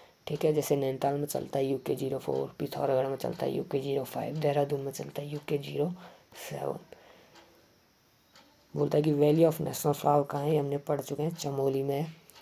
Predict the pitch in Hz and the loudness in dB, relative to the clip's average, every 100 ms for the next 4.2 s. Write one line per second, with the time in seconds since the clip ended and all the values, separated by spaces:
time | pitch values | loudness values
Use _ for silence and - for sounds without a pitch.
0 | 160 156 147 - 135 139 160 165 - 175 | -10 -2 0 0 -4 -2 -2 -4 -2 2
1 | 175 151 - 151 - 165 156 156 156 156 | 2 2 0 -2 4 4 6 4 2 0
2 | - 160 - 170 160 160 160 135 135 123 | -6 -6 0 0 2 0 0 -2 0 0
3 | 151 139 135 - 190 196 135 127 - 131 | 0 0 -4 -2 -2 -2 -4 -6 -8 -10
4 | 139 | -10